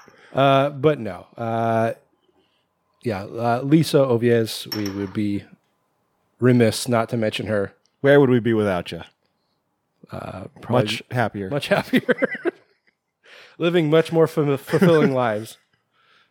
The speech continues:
Speaker 1: Um, but yeah, Cinco de Mayo. A lot of people think it's Mexican,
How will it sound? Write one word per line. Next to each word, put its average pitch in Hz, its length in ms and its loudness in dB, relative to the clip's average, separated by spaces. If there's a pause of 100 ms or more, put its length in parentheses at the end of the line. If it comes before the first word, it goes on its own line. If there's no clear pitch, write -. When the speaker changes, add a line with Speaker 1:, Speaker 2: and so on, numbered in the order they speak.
(960)
Speaker 1:
Um, 180 520 2
but 202 320 0
yeah, 320 160 0
Cinco 269 360 -4
de 254 140 -2
Mayo. 226 720 2 (120)
A 156 40 -14
lot 220 120 2
of 226 60 -4
people 214 220 -2
think 214 220 0
it's 190 140 0
Mexican, 202 400 0